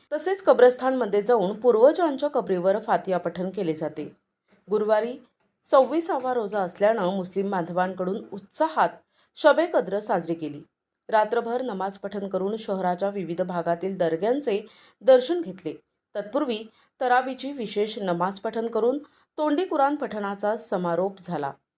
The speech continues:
त्यानंतर पठण केलेले कुराण पूर्वजांना समर्पित करण्यात आले. रात्रभर नमाज पठण, वैयक्तिकरित्या कुराण पठण करणे, नातेपाक मैफिल झाली. मुस्लिम बांधवांनी कब्रस्तानमध्ये जाऊन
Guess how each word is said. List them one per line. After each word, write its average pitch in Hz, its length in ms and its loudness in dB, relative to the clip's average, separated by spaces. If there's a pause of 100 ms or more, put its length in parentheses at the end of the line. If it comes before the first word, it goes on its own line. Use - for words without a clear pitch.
(220)
त्यानंतर 196 460 2 (360)
पठण 247 280 0
केलेले 247 340 0
कुराण 233 380 0
पूर्वजांना 196 640 -2
समर्पित 180 480 -6 (100)
करण्यात 262 320 2
आले. 269 200 0 (480)
रात्रभर 294 540 4
नमाज 233 320 -4
पठण, 220 380 -6
वैयक्तिकरित्या 190 1120 -4
कुराण 190 380 0
पठण 202 280 -6
करणे, 220 360 -2 (440)
नातेपाक 254 600 2
मैफिल 247 320 0
झाली. 247 340 -2 (320)
मुस्लिम 226 360 -2
बांधवांनी 214 600 0
कब्रस्तानमध्ये 208 840 -2
जाऊन 202 360 -2